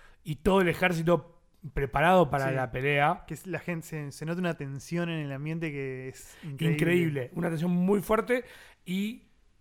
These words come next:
Speaker 1: yo ya vi, vi una cosa que me llamó la atención, que fue, eh, que estaban los Dothra-, los Dothraki en primera fila.
Speaker 2: Sí.
Speaker 1: Lo cual me dio la, el indicio de que iban a extinguirse porque nunca es una buena decisión poner caballos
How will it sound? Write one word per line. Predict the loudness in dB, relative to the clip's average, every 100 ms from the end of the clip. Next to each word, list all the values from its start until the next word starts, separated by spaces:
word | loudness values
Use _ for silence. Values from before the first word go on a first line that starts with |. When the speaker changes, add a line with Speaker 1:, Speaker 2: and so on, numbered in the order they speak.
| -16
Speaker 1:
yo | -8 -8 -4
ya | -4
vi, | -4 -2 -4 -4
vi | -2 0 4
una | 4
cosa | 4 2
que | 2
me |
llamó | 2 2
la |
atención, | 4 2 2 2 0 -4 _ _ _ _ _
que | -6
fue, | 2 6 8 6 2
eh, | 4 4 4 2 2 0 -6 _ _
que | -4
estaban | 4 6 6
los | 4
Dothra-, | 2 -2 -2 -4 -2
los | 0
Dothraki | 0 0 4 4 4 0 -2 -4 _ _
en | -4 2
primera | 4 6 4 2
fila. | 0 -2 -2
Speaker 2:
Sí. | -2 -4 -6 -14 -10
Speaker 1:
Lo | -2 2
cual | 4
me | 4 4 4
dio | 4 6
la, | 6
el | 4 2
indicio | 4 6 6
de | 4
que |
iban | 0 2 4 6
a |
extinguirse | 4 2 4 4
porque | 6 4 4
nunca | 4 4
es | 4
una | 2
buena | 2 2
decisión | 2 0 2 2
poner | 2 0 -2
caballos | -2 -2 -2 -4 -6